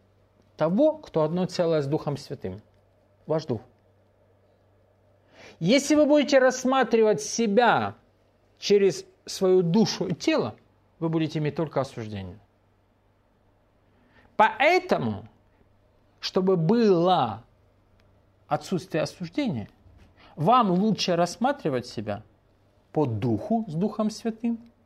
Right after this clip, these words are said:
и по вере, чтобы было по милости. Всё.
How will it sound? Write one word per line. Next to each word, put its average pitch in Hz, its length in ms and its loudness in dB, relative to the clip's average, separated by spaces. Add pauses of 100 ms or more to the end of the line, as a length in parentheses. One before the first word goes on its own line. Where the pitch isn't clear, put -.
(880)
и 262 160 2
по 247 300 4
вере, 262 360 2
чтобы 170 300 -2
было 196 240 0
по 160 140 -4
милости. 110 500 -8 (480)
Всё. - 340 -2